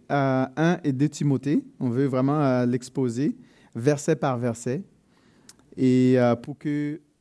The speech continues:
euh, le Seigneur puisse nous parler, découvrir ce que Dieu a réservé pour nous. Et ce matin, ce que on aimerait, le but, euh, qu'on a, c'est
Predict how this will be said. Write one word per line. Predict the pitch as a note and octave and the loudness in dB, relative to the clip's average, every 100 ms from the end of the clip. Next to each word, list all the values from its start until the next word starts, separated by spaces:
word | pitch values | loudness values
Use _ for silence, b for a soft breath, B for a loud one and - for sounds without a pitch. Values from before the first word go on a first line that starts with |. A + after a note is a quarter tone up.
| _ | _
euh, | C3 C3 B2 B2 | -8 -4 -4 -4
le | B2+ | -6
Seigneur | - C3+ C3+ C#3+ | -6 -4 -4 -4
puisse | C#3 C#3 C3 - | -6 -8 -10 -6
nous | C3+ B2+ | -4 -4
parler, | C3 B2+ C3+ B2+ C#3 | -4 -8 -6 -4 -4
découvrir | B2 C#3 C#3 B2+ C#3+ | -6 -8 -6 -6 -6
ce | C#3+ | -6
que | C3 | -8
Dieu | B2+ A#2+ C#3+ - | -8 -6 -6 -6
a | A#2+ | -10
réservé | A2+ A#2 A#2 A2 | -8 -8 -6 -6
pour | A2+ A#2 | -8 -6
nous. | G#2+ G2 _ b b b b - | -8 -10 _ b b b b -8
Et | C#3 C#3 C3+ C#3 | -2 0 0 -4
ce | - - | -10 -2
matin, | D#3+ D3+ D3+ G3+ C#4 | 0 0 0 0 0
ce | - | -4
que | - D#3+ D3+ | -2 0 2
on | - C3+ | 2 2
aimerait, | C3 B2+ C3 - | 2 2 0 -2
le | C3 C3 | 0 -2
but, | B2 F#3+ A3+ B B B B B _ C#3 | 2 2 2 B B B B B _ 0
euh, | C3 B2 B2 | 2 2 0
qu'on | C#3 B2+ | 2 2
a, | B2+ E3 | 4 0
c'est | F3 D3+ C#3 C#3 | 0 2 4 2